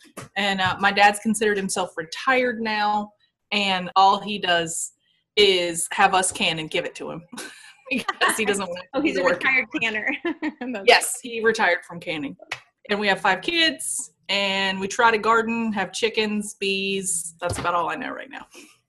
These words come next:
Speaker 2: Very cool. Okay. All right. Jenny Brown, formerly known as the Canning Mama on her blog. I don't think she's been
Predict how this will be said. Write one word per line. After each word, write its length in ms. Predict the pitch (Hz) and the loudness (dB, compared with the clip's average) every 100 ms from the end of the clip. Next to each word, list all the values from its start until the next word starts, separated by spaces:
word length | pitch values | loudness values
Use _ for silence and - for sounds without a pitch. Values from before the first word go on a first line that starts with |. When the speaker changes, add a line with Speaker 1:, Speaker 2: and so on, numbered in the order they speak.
| _ | _
Speaker 2:
Very 240 | 196 196 180 | -8 -8 -8
cool. 280 | 160 165 226 | -12 -14 -12
Okay. 320 | 196 208 160 - _ 208 | -10 -8 -8 -10 _ -2
All 60 | |
right. 240 | 214 196 - - - | 0 0 -4 -14 -6
Jenny 200 | 247 262 | -2 0
Brown, 420 | 254 247 233 277 392 - | 2 2 2 0 -2 -2
formerly 340 | 311 320 320 | 0 0 0
known 160 | 294 269 | 0 0
as 160 | 262 | -2
the 60 | 240 | -6
Canning 420 | 262 262 277 247 | -6 -4 -4 -4
Mama 460 | 220 247 247 208 - | -4 -4 -4 -6 -6
on 520 | 214 208 190 196 208 - | -6 -6 -8 -8 -14 -8
her 160 | 226 - - | -6 -6 -4
blog. 520 | 226 254 208 202 339 - - | 2 2 4 2 0 0 -4
I 60 | |
don't 200 | 240 247 | -4 -4
think 180 | 240 233 _ | -6 -8 _
she's 100 | 226 - 349 214 | -20 -16 -12 -12
been 280 | 208 208 | -12 -14